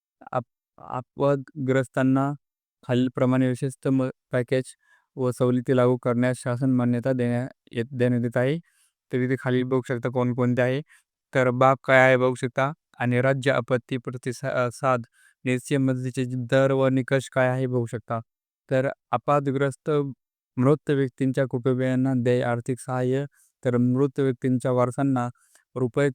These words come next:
चार लाख एवढी मिळणार आहेत. तर ज्यांचा मृत्यू झालेला आहे पूरग्रस्तांम-,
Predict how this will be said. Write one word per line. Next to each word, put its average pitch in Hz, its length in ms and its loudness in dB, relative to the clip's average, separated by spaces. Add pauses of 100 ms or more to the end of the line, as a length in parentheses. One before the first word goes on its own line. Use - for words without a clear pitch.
चार 135 320 2
लाख 131 440 -2 (160)
एवढी 123 300 2
मिळणार 120 460 0
आहेत. 117 280 -2 (560)
तर 123 140 0
ज्यांचा 120 400 0
मृत्यू 123 360 -2
झालेला 120 280 2
आहे 127 220 2 (500)
पूरग्रस्तांम-, 131 760 0